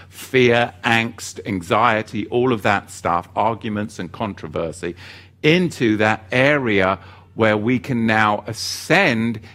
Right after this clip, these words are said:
into the heavenly man at the wheat harvest, number one. Number two, how do we get there? Well, a lot of it is accepting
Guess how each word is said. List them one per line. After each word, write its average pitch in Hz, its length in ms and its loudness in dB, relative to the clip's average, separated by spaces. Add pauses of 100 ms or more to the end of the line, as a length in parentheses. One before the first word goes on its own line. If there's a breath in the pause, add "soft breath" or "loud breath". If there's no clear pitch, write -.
(180 loud breath)
into 131 320 0
the 113 140 0
heavenly 110 560 -2
man 104 520 2
at 110 220 0
the 110 80 0
wheat 101 380 0
harvest, 90 560 -2
number 104 240 -2
one. 92 400 -2 (880 soft breath)
Number 131 260 0
two, 160 440 2
how 127 280 0
do 147 80 -2
we 143 160 -4
get 120 340 -4
there? 80 240 -4 (920)
Well, 117 360 0 (500 soft breath)
a 113 80 2
lot 143 240 6
of 120 120 -6
it 107 200 0
is 113 320 0
accepting 113 1200 -4